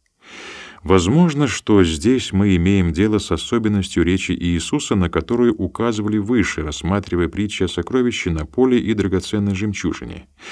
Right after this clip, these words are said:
Уподобление совсем не всегда относится к тому конкретному элементу изображаемой картины, на который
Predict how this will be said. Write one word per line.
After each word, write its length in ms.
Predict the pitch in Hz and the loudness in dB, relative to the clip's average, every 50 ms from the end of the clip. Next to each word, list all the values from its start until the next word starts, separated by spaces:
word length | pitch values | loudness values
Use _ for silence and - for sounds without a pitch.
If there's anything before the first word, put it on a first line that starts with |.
| - - - - | -14 -12 -8 0
Уподобление 640 | - 92 95 95 110 110 113 120 139 170 175 160 160 135 | 2 2 4 6 6 6 6 6 6 4 4 4 2 0
совсем 480 | - - 127 113 101 - - 147 131 | 2 0 0 0 0 -2 -2 -2 0
не 140 | 113 120 113 | 0 0 0
всегда 500 | - - - 104 101 95 95 147 165 160 | 0 0 0 0 2 2 2 2 2 0
относится 600 | 143 - - 117 117 - - 110 - - - 95 | 0 -2 -4 -6 -4 -2 -2 -4 -2 -2 -4 -4
к 60 | - | -2
тому 260 | - 98 98 113 120 | -2 -2 -2 -2 -2
конкретному 640 | 101 - 101 98 92 - 113 107 104 - 92 95 92 87 | -2 -2 -2 0 0 0 0 0 0 0 0 0 0 2
элементу 600 | 87 87 87 90 85 90 90 85 80 76 85 82 | 0 0 0 2 2 2 0 0 0 -2 -2 -2
изображаемой 600 | 80 82 82 82 82 78 85 80 80 78 78 76 | -2 -2 -2 -2 -2 0 0 0 0 -2 -4 -6
картины, 540 | - 80 78 76 - 143 147 151 147 135 - - - - - _ | -4 -6 -4 -4 -2 -2 0 0 0 -2 -4 -10 -20 -20 -12 _
на 180 | - 87 95 95 | 0 0 0 0
который 500 | 98 92 82 - - 123 123 123 117 - | 0 -2 -6 -4 -4 -2 -2 -2 -2 -4